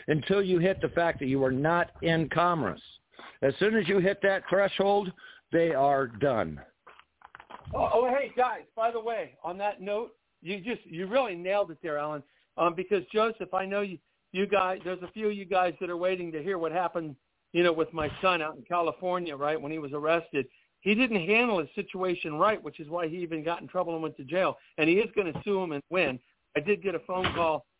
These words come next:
Speaker 2: t-, uh, three days ago, um, um, um, uh, Rick Martin called me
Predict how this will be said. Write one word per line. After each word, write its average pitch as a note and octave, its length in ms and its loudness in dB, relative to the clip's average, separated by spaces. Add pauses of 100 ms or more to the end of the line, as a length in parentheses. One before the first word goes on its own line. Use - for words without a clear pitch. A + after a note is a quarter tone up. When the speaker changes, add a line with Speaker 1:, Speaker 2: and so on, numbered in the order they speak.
(200)
Speaker 2:
t-, G3 80 -4
uh, D#3 280 2
three F#3+ 180 -4
days F#3 260 0
ago, D#3 460 -4 (160)
um, D3 400 2 (720)
um, C#3+ 500 2 (600)
um, C3+ 460 0 (680)
uh, C#3 200 -8
Rick D#3+ 280 0
Martin E3+ 360 2
called D3 340 -4
me C3+ 200 -10